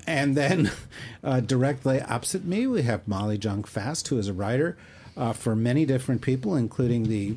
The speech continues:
uh, right-wing maniacs at the Bulwark, <laughs> um, uh, uh, who qu-, can't quite get over the fact that they're Republican, <laughs> um,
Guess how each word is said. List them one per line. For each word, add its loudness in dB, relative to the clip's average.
uh, -2
right-wing -2
maniacs -2
at -6
the -4
Bulwark, 0
<laughs> -16
um, 2
uh, 0
uh, 2
who 4
qu-, -10
can't 2
quite 0
get 2
over 0
the -2
fact -4
that -2
they're -2
Republican, -2
<laughs> -2
um, 4